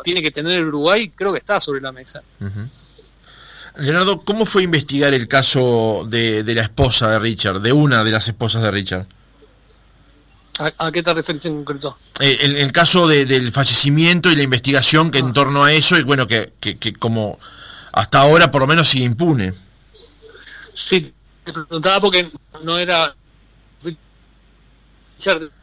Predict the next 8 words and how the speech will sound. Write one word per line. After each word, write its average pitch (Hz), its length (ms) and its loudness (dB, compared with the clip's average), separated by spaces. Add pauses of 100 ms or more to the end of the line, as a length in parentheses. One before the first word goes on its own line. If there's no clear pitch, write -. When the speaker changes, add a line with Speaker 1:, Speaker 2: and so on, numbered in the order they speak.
(320)
Speaker 1:
tres - 120 -16
casamientos, 170 800 -6
está 156 220 -8
casado, 175 600 0
tuvo 156 280 -2
dos 165 160 -4
esposas 165 340 -4
anteriores. 160 720 -4